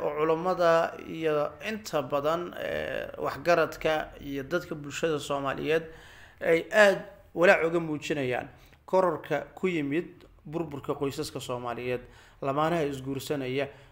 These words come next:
noloshooda har iyo habeen social media ku wadwado, kaga hadlaya xaaladaha dhabta ee xiriirkooda, waxyaabaha iyaga ka dhaxeeya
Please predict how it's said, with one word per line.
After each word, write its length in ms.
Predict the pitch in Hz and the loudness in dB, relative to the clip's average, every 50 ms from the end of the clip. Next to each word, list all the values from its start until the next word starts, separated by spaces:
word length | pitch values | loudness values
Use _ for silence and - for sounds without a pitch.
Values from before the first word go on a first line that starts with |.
| - _ | -18 _
noloshooda 600 | 143 139 143 160 165 160 - 151 143 135 127 131 | -4 -2 0 0 0 0 0 -2 -2 0 0 -2
har 160 | 131 143 165 160 | -2 0 0 0
iyo 160 | 151 143 131 | 0 -2 -2
habeen 200 | 131 131 131 131 127 | -2 -4 -4 -6 -4
social 320 | - 165 156 - 151 147 | -4 -6 -6 -4 -6 -6
media 340 | 147 147 143 131 143 143 131 | -6 -6 -4 -2 -2 -2 -2
ku 160 | - - 247 160 | -2 -2 0 0
wadwado, 480 | 143 123 131 131 131 135 143 139 143 - - - - - _ _ | 0 0 -2 -2 0 0 -2 -2 -4 -12 -20 -20 -20 -20 _ _
kaga 220 | - 147 147 165 170 | -4 -2 0 0 0
hadlaya 520 | 151 156 147 139 135 135 135 135 135 131 - - | 0 0 -4 -4 -4 -6 -6 -4 -4 -6 -6 -2
xaaladaha 420 | - 139 139 143 147 147 165 151 147 | 0 2 2 2 2 0 0 -2 -2
dhabta 320 | 156 156 143 - - - - | -4 -4 -6 -6 -8 -8 -6
ee 80 | - 117 - - | -6 -8 -4 -4
xiriirkooda, 720 | 147 143 156 160 151 160 - - 147 139 135 147 139 143 - - - - - - - _ _ _ _ | -4 0 0 -2 -2 -2 -4 -6 -4 -2 0 0 0 -2 -6 -14 -20 -20 -20 -20 -20 _ _ _ _
waxyaabaha 600 | - 135 127 143 147 143 147 156 165 165 151 135 143 | -8 -6 -2 0 2 2 4 2 2 0 -2 -2 -4
iyaga 300 | 139 143 151 156 147 135 - | -2 -2 -2 -2 -2 -4 -2
ka 80 | - 156 | -4 -2
dhaxeeya 540 | 151 147 - - - 139 135 135 143 139 | -2 -2 -4 -4 -6 -6 -4 -2 -4 -4